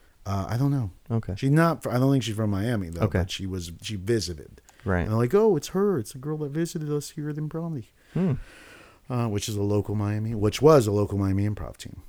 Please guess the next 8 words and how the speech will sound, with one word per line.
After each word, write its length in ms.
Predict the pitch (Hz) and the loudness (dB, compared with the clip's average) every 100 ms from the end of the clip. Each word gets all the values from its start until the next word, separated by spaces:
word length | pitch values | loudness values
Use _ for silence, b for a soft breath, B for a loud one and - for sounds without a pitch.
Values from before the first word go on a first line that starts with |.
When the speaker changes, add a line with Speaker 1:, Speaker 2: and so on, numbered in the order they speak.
| - | -10
Speaker 1:
Um, 960 | - 110 107 107 104 104 101 98 95 90 _ _ - _ _ _ - - - | -4 0 0 0 0 0 0 0 -2 -6 _ _ -20 _ _ _ -12 -10 -4
so, 960 | - 135 131 123 123 123 120 123 123 - _ - | 2 6 8 8 8 6 6 4 0 -8 _ -12
uh, 260 | - 120 117 | -2 0 0
da, 140 | 113 131 | -2 -2
da, 140 | 131 | -2
da, 140 | 123 | -2
da, 260 | 120 123 120 135 | 0 2 2 4
yeah, 300 | 151 117 | 6 6